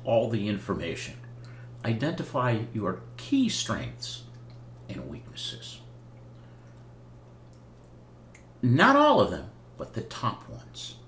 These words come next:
This will be a little harder as you try to identify the most important ones. Okay,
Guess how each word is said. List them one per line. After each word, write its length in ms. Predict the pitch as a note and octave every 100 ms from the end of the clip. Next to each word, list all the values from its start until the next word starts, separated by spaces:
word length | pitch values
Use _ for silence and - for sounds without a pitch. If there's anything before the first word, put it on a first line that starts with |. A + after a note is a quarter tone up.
| -
This 120 | -
will 120 | G#3 A#3+
be 80 |
a 60 | E4
little 200 | G3 F3+
harder 400 | - G#3 F3 G2+
as 100 | E2+
you 60 | F#2+
try 240 | - F#2+
to 180 | A2 G2
identify 540 | F#2 A2 A2 - F2+
the 100 | D#2+
most 360 | F2 F2+ F2+ -
important 600 | D#2+ - D2+ - - - - - - - -
ones. 500 | - - - - - - - - - - - - - - -
Okay, 440 | C#4 D#4 B3 -